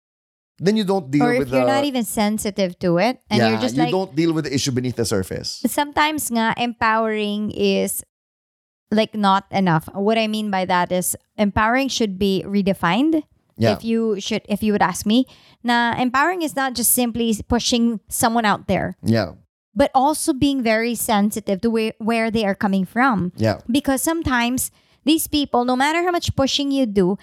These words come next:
Speaker 2: hindi nila gagawin kasi it's so, again, internalized,
Speaker 1: Super,
Speaker 2: right?
Speaker 1: yeah, yeah.
Speaker 2: So I think one of the words na f-, super favorite ko nung nasa, nasa school ako was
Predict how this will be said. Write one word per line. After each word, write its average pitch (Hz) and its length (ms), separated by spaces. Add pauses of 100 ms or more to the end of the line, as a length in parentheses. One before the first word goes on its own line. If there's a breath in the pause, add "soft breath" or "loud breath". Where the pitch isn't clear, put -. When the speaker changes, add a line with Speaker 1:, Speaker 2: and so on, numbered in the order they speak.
(140 soft breath)
Speaker 2:
hindi 330 240
nila 339 220
gagawin 220 640
kasi 262 240
it's 294 180
so, 311 400
again, 202 460
internalized, 202 880
Speaker 1:
Super, 120 240
Speaker 2:
right? 104 80
Speaker 1:
yeah, 104 240
yeah. 101 80
Speaker 2:
So 285 160
I 262 140
think 285 260
one 262 220
of 294 80
the 262 100
words 226 340
na 208 180
f-, - 120
super 240 320
favorite 190 400
ko 180 100
nung 175 160
nasa, 175 420 (520)
nasa 196 240
school 180 320
ako 165 240
was 165 300